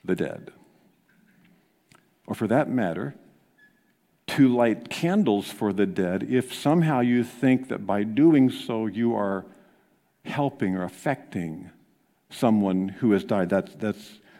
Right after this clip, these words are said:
th-, th-, that's, that's an unbiblical, uh, perspective, because our eternal status is settled by our personal decisions in this life, not someone else's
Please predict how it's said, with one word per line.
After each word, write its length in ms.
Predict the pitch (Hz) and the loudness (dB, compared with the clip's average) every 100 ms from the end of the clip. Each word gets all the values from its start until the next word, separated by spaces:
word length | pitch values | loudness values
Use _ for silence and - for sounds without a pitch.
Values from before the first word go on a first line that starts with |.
| - | -4
th-, 200 | 113 107 | -4 -2
th-, 120 | 110 | -4
that's, 160 | 113 110 | -4 -4
that's 220 | 120 - | -6 -4
an 80 | 107 | 0
unbiblical, 960 | 123 123 110 131 127 131 - 104 98 - - - _ | 2 2 2 -2 0 -4 -4 -8 -8 -14 -20 -20 _
uh, 140 | 98 95 | -6 -6
perspective, 680 | - 110 - 123 127 - 120 | -6 -8 -4 -6 -4 -6 -2
because 320 | 110 139 120 | -2 0 -2
our 200 | 101 110 | 0 0
eternal 440 | 104 - 165 156 | -2 -4 -4 -4
status 720 | - - 170 147 92 92 - - - - - | -6 -6 -2 -2 -2 -8 -12 -20 -20 -20 -4
is 260 | 113 101 - | 2 2 0
settled 760 | - - 151 151 101 90 104 - - - | -10 -8 -2 0 -2 -4 -10 -12 -18 -4
by 200 | 107 107 | 0 0
our 140 | 101 | 0
personal 600 | 98 - 143 135 123 113 | -4 -2 0 2 2 2
decisions 840 | 98 104 - 123 113 101 92 87 - - - | 2 0 2 2 2 0 -2 -2 -8 -20 -4
in 320 | 101 87 85 | -2 0 0
this 260 | 95 95 - | -2 -4 -10
life, 720 | 78 - - - - - - - _ _ _ _ _ - - - _ _ - | -14 -16 -18 -16 -16 -16 -20 -20 _ _ _ _ _ -20 -20 -20 _ _ -6
not 240 | 101 101 - | -2 -2 -2
someone 400 | - 101 92 92 | -2 0 0 0
else's 580 | 90 87 - 82 82 | 0 -4 -8 -10 -12